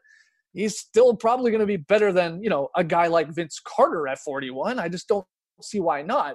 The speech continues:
uh, especially with the amount of money and time and effort he puts into his body. And I think, I do think, you know, him chasing Kareem's scoring record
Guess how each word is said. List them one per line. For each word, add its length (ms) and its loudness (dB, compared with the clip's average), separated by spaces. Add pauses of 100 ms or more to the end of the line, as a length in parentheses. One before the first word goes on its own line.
uh, 60 -6
especially 320 -10
with 140 -6
the 80 -2
amount 200 -4
of 60 -14
money 280 -8
and 140 -16
time 280 -6
and 360 -16
effort 200 -8
he 80 -12
puts 220 -10
into 200 -12
his 180 -16
body. 360 -2 (360)
And 100 -2
I 160 0 (120)
think, 280 -6 (160)
I 100 2
do 280 0
think, 420 -6 (260)
you 80 -4
know, 180 0 (260)
him 240 0
chasing 640 -4 (220)
Kareem's 400 -4
scoring 460 -2
record 380 -4